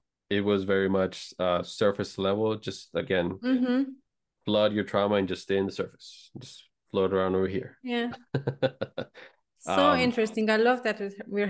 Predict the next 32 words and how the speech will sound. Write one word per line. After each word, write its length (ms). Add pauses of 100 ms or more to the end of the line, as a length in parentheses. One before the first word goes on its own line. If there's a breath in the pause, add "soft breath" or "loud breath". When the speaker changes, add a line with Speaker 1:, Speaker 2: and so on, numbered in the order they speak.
Speaker 2:
having 220
this 120
discussion 640
because 320 (140)
Speaker 1:
Yeah. 200
Speaker 2:
you 60
see, 200
we 160
had 240
basically 440
the 100
same 260
experiences 840 (180)
or, 340
like, 240
the 80 (140)
same 280
issues 580 (840)
coming 340
from 540
exactly 520
the 140
opposite, 460
or 120
wait, 280 (240)
not 220
opposite, 460
but, 160
like, 220 (280)
very 260
different 420
ends. 440